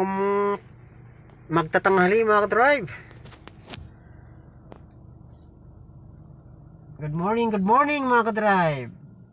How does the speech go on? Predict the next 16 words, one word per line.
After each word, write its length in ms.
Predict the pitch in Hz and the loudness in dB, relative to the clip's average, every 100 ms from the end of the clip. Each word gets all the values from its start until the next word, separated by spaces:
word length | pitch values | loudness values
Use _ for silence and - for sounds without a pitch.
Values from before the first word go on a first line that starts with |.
| - | -18
So, 560 | 147 - - 175 185 185 | -16 -14 -10 -6 -4 -4
dito 160 | 185 190 | -4 -4
tayo 160 | 196 196 | -4 -2
ngayon 240 | 202 202 | -2 -2
sa 480 | 190 208 202 208 202 165 - - - - - - - - - - - - - - | 0 2 4 4 2 -4 -14 -20 -20 -20 -20 -20 -20 -20 -20 -20 -20 -20 -20 -10
pinakamayamang 720 | 151 175 - 190 196 202 190 175 | -4 -2 0 0 2 0 0 4
barangay 400 | 160 180 190 196 | 4 4 2 0
sa 80 | |
buong 240 | 196 202 196 | 0 -2 -4
Pilipinas, 480 | 196 196 196 220 214 | -4 -4 -2 -2 -2
mga 240 | 202 190 | -4 -2
ka-drive. 260 | 190 233 220 - - - - - - - - - - - - - 185 | -2 -2 -4 -18 -20 -20 -20 -20 -20 -20 -20 -20 -20 -20 -20 -20 -18
Itong 400 | 165 180 185 180 - - | -10 -6 -4 -6 -10 -8
Forbes 320 | 180 175 180 | -2 -2 -2
Park 320 | - 196 196 - 147 | -4 -2 -2 -6 -12
Barangay. 720 | 127 143 180 185 175 190 233 | -2 0 0 2 0 0 -4